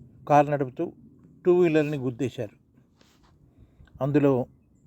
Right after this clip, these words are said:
నలుగురు యువతులు కారుని ఆపకుండా వేగంగా వెళుతూ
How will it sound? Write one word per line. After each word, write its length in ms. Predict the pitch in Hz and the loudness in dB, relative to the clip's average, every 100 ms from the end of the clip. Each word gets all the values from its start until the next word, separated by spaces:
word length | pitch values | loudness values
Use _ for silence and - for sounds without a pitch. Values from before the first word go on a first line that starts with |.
| _ _ _ _ _ _ _ _ _ _ - - - - - | _ _ _ _ _ _ _ _ _ _ -18 -16 -16 -14 0
నలుగురు 320 | 135 139 131 | 2 2 2
యువతులు 460 | 123 123 139 113 - _ _ - _ _ _ _ - _ _ _ _ _ 131 | 0 0 -2 -6 -10 _ _ -20 _ _ _ _ -20 _ _ _ _ _ -2
కారుని 320 | 139 151 147 | 0 0 0
ఆపకుండా 460 | 131 143 139 139 | -2 -4 -6 -4
వేగంగా 480 | 117 120 131 143 131 | -4 -4 -2 -2 -2
వెళుతూ 360 | 123 113 - | -4 -8 -12